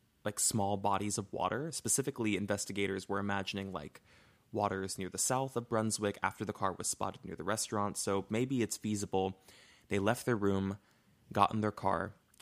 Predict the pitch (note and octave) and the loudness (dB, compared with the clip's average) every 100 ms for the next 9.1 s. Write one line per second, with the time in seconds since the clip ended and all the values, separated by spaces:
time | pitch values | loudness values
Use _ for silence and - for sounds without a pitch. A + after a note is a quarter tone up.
0 | - G#2 G2+ F#2+ G2 F#2+ - - D3 C#3 | -6 2 2 2 -2 -4 -4 -2 -2 0
1 | - G2 F#2+ F#2 G#2 _ _ _ _ _ | 0 0 -2 -4 -6 _ _ _ _ _
2 | _ _ _ _ - - G#2+ G#2 G2+ G2 | _ _ _ _ -16 -4 -2 0 0 -2
3 | F#2+ - G#2 - G2+ - G2 F#2+ - - | -6 -2 -2 -2 -4 -4 -6 -6 -6 -6
4 | F2 - A2+ A2 - - - G#2 G#2 G2+ | -6 -2 0 0 -4 -6 -4 0 0 -2
5 | - F#2 F2+ - - - G#2 G#2 G2+ - | -4 -6 -6 -8 -14 -4 -2 0 -2 -4
6 | - _ _ _ _ _ _ _ _ _ | -6 _ _ _ _ _ _ _ _ _
7 | _ G#2 G2 G2 - - F#2 F2+ - - | _ -6 -4 -6 -6 -4 -2 -2 -4 -6
8 | F#2+ A2+ B2 F2+ F#2 - - C#3 B2+ A#1 | 0 2 2 0 -2 -4 -4 -2 -2 -4